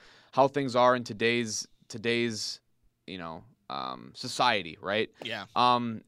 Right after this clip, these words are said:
Speaker 1: and I think it speaks to a lot of people on so many different levels, aside from just a guy running around in a black suit with little kitty ears, right?
Speaker 2: Meow.
Speaker 1: I, I think, I think it speaks to people more than that just read the Black Panther comics. I think it speaks to more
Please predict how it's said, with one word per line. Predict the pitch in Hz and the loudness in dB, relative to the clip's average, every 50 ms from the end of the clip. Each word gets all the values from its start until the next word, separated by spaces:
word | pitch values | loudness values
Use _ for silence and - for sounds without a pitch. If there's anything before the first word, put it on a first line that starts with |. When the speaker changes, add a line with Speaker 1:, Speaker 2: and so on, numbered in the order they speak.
| _ | _
Speaker 1:
and | - 139 139 | -2 0 0
I | - | 0
think | - - 175 175 170 | 0 0 -2 -2 -2
it | 139 - | -4 -6
speaks | - - - 175 185 - - | -4 -2 -2 -2 -2 -2 -2
to | - 151 | 0 2
a | 139 | 4
lot | 135 127 131 | 4 4 4
of | 120 113 | 2 0
people | - 127 123 - 127 127 127 | -2 -6 -4 0 0 2 2
on | 87 110 120 113 | 2 0 -2 -4
so | - - 139 135 | -4 -4 -2 -2
many | 143 139 | -2 -2
different | 127 123 117 127 120 113 | -2 -2 -4 -4 -2 -2
levels, | 117 123 127 123 113 104 | 0 0 0 -2 -2 -4
aside | 101 - - 120 120 120 - | -6 -4 0 0 0 0 0
from | 117 | -4
just | 110 110 - - | -10 -10 -10 -6
a | 104 | -2
guy | 107 113 117 | 0 0 2
running | 107 110 110 113 107 | 0 0 -4 -4 -6
around | 107 107 107 110 110 | -4 -4 -4 -4 -4
in | 107 | -6
a | 98 | -6
black | 90 110 110 107 104 - | -2 -2 -2 -2 -2 -4
suit | - 117 117 104 | -6 -6 -6 -6
with | 85 92 - | -6 -8 -8
little | 113 107 101 | -6 -8 -6
kitty | - - 135 131 95 73 | -6 -6 -6 -6 -6 -6
ears, | 78 78 76 78 - - - | -8 -10 -12 -12 -16 -12 -4
right? | 92 98 110 - | -2 0 0 0
Speaker 2:
Meow. | - - 92 - - - - - | -2 -4 -8 -14 -18 -20 -2 2
Speaker 1:
I, | - 143 131 147 | 4 6 6 6
I | 147 | 6
think, | - 170 175 165 | 6 4 4 6
I | 151 156 | 6 6
think | 143 170 175 165 | 6 4 2 0
it | 151 - | -2 -4
speaks | - - 160 165 147 - | -2 -2 -2 -2 -2 -2
to | - 156 151 - | -2 0 0 0
people | - 147 147 139 143 147 135 | 2 2 2 4 4 2 2
more | 131 131 135 139 143 143 | 4 4 4 6 4 4
than | 127 127 123 123 113 110 | 2 0 -2 -4 -4 2
that | 117 123 123 - | 4 4 4 4
just | - 113 - 117 | 0 -8 -8 -4
read | 113 127 131 127 | -2 -2 0 0
the | 117 | -2
Black | 104 120 120 117 117 - | 0 0 0 0 0 -4
Panther | 127 117 - - 101 | -6 -8 -8 -8 -8
comics. | - 120 123 120 104 92 - | -4 -4 -4 -4 -4 -8 -6
I | 113 | -4
think | 135 147 139 | -4 -2 -2
it | - | -4
speaks | - - - 147 143 - | -4 -2 -2 -2 -2 -2
to | - 123 | -4 -4
more | 120 120 127 131 135 | -2 2 4 4 4